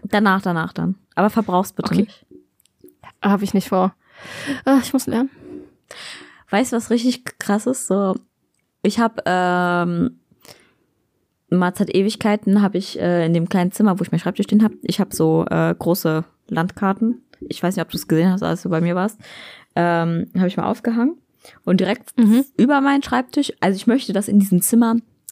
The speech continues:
Speaker 1: ihr könnt euch das vorstellen, da steht nur ein Schreibtisch drinne und so ein Bett hinter mir, aber das benutzt keiner. Ähm, und es soll so die Atmosphäre des Lernens haben.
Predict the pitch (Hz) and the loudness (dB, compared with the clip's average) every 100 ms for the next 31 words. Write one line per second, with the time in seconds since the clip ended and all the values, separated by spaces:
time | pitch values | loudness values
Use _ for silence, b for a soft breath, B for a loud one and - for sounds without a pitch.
0 | B B B B - 202 254 214 214 - | B B B B -2 0 0 0 0 0
1 | 220 240 208 202 185 208 220 185 196 202 | 0 2 2 2 2 4 4 2 -2 -2
2 | 254 247 254 254 247 _ 170 190 165 - | -4 2 4 4 2 _ -6 -4 -4 -4
3 | - 175 185 - 190 202 202 202 - - | -4 -6 -6 -2 2 4 4 0 0 -4
4 | 165 185 - _ _ 170 170 - 233 254 | -2 -4 -8 _ _ 0 0 0 2 4
5 | 277 - B B B B - 180 180 180 | 2 -4 B B B B -2 2 4 2
6 | 185 - - _ _ _ 196 202 - 226 | 2 0 -4 _ _ _ 2 4 4 2
7 | 208 190 196 185 185 - 190 - - - | 2 2 0 0 -2 -2 -4 -6 -4 2
8 | 220 214 190 170 156 147 143 143 147 - | 2 2 -2 -2 0 2 2 0 -2 -4
9 | 127 - - - | -4 -4 -4 -6